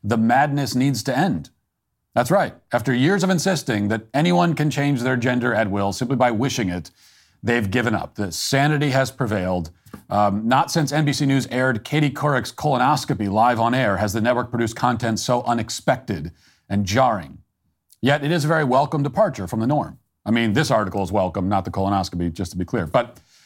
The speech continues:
uh, as you may have guessed by now, N B C News published this in-depth analysis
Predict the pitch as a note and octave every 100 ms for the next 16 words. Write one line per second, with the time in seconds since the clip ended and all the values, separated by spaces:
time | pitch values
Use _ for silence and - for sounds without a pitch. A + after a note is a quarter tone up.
0 | _ C3+ C3+ D3+ D#3+ E3+ F3+ F#3+ G3+ C#3
1 | B2 C#3+ - B2 A#2+ C3 A#2 C3+ C3+ B2
2 | A#2 - D#3+ C#3+ A#2+ B2 A2+ - D3 D3
3 | C#3 B2+ A2 A#2+ B2+ A#2 A2 G2+